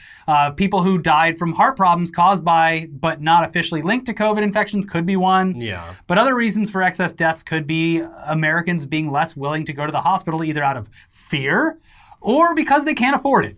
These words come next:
Speaker 2: Yeah.
Speaker 1: Plus, mental health problems and substance abuse stemming from unemployment and housing stability,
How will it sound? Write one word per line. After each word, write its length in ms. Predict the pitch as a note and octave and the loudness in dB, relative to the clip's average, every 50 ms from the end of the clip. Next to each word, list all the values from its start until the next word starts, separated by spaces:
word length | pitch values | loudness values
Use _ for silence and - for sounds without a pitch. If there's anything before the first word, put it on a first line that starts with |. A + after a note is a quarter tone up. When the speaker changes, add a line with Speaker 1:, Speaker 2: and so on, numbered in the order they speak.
| _ _ - | _ _ -12
Speaker 2:
Yeah. 360 | - A#2 A2 G2 F2+ E2 D#2+ - _ | -10 -8 -8 -8 -8 -10 -12 -12 _
Speaker 1:
Plus, 260 | - F#3 - A3+ - F#3 | 2 2 2 2 2 2
mental 300 | F#3 G3+ G#3+ G#3 A3 F3+ | 0 0 0 0 0 2
health 240 | G3 G3 G3 G3+ | 2 2 2 2
problems 340 | - F#3 F3 F3 F3+ F#3 E3 D#3+ | 4 4 4 4 4 2 -2 -2
and 120 | D#3 - | -4 -4
substance 460 | - F3+ F3 F3 - - F3 - - | 0 0 0 0 -2 -4 -6 -6 -6
abuse 240 | C#3 D3 D#3 D3+ - | -6 -4 -4 -4 -4
stemming 280 | - F3 E3+ E3 E3 E3 | -2 -2 -2 0 0 -2
from 160 | - D#3+ D3+ | -2 -4 -4
unemployment 600 | D3 D#3 E3+ E3 D#3+ - - E3 E3 E3 F3 E3+ D3+ | -2 -2 -2 -2 -2 -4 -2 -2 0 0 0 -2 -4
and 120 | C#3 B2+ | -6 -6
housing 340 | G#2+ C3 C#3+ D3+ D3+ E3 E3 | -4 -2 -2 0 0 -2 -4
stability, 580 | - - E3+ E3+ F3+ F3+ F#3 F3+ F#3 F#3 F3+ | -4 -4 -2 0 0 0 2 2 0 0 -2